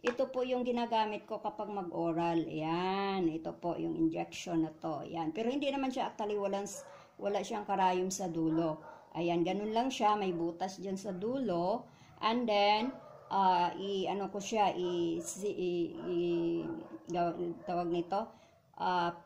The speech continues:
pasipsipin. Ang pasipsipin bang tawag dyan? I-ganun ko lang with sabaw kasi papasok yan dito.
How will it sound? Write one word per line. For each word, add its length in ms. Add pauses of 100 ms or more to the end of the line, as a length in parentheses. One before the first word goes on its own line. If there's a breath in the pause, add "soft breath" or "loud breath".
pasipsipin. 1040
Ang 160
pasipsipin 640
bang 160
tawag 320
dyan? 240
I-ganun 400
ko 160
lang 240
with 240
sabaw 640 (240 loud breath)
kasi 240
papasok 640
yan 240
dito. 480